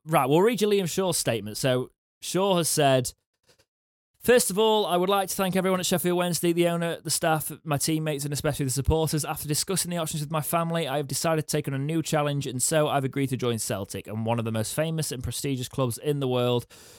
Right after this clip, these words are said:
on July first. Until the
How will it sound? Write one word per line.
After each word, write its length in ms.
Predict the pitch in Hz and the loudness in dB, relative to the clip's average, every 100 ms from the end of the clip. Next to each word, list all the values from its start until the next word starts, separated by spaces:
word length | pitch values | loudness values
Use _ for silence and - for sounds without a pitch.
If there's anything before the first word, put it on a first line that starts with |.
| - - _ _ _ _ - | -20 -20 _ _ _ _ 0
on 180 | 180 180 | 2 2
July 440 | 143 175 160 147 | 2 4 6 4
first. 680 | 143 151 131 110 - - - | 4 2 2 0 -2 -6 -6
Until 640 | 165 160 190 180 175 170 - _ _ | -6 -2 -2 0 0 -2 -8 _ _
the 600 | 160 170 165 165 165 160 | -2 2 2 2 -2 -8